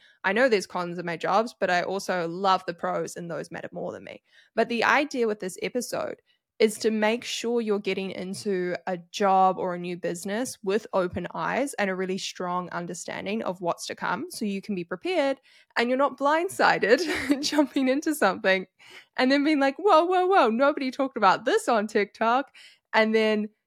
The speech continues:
completely backtracking or giving up on your business. So that is the vision for today's episode. And the first con I have here on my list kind of links into what we were just discussing around,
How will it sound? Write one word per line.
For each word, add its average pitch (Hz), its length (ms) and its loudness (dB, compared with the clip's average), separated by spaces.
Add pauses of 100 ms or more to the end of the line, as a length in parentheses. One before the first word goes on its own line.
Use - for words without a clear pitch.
completely 226 440 2
backtracking 190 680 0
or 180 240 0
giving 175 240 -6
up 165 160 -6
on 180 80 -8
your 165 80 -6
business. - 420 -10
So 214 200 2
that 233 220 4
is 254 140 0
the 226 100 -4
vision 185 360 -4
for 190 140 -12
today's - 300 -6
episode. - 400 -10 (520)
And 262 160 0
the 269 80 2
first 302 400 4
con 208 340 2
I 185 220 0
have 185 240 -4
here 185 160 -2
on 170 100 -2
my 180 120 -6
list 175 360 -2
kind 196 180 -4
of 196 100 -8
links 180 260 -8
into 175 200 -10
what 180 180 -4
we 185 80 -4
were 180 100 -2
just 170 260 -8
discussing - 560 -8
around, 170 400 -4